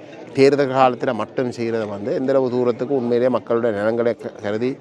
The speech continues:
செய்யணும், எந்தளவு தூரத்துக்கு ஒரு தேர்தலை கருதி செய்யணும்ன்றதை பற்றி ஒரு நியாயமான ஒரு சந்தேகம், அஹ், கட்டாயம் இருக்கத்தான் செய்யும்.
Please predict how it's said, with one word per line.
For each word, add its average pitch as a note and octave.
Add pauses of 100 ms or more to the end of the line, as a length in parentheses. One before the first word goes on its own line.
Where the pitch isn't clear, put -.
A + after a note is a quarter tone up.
(480)
செய்யணும், A2
எந்தளவு B2
தூரத்துக்கு A#2
ஒரு A#2+
தேர்தலை A2
கருதி A2
செய்யணும்ன்றதை G2+
பற்றி D#3+ (200)
ஒரு B2+ (140)
நியாயமான A#2
ஒரு G2+
சந்தேகம், G#2+ (680)
அஹ், A2
கட்டாயம் A2+ (160)
இருக்கத்தான் A2
செய்யும். G#2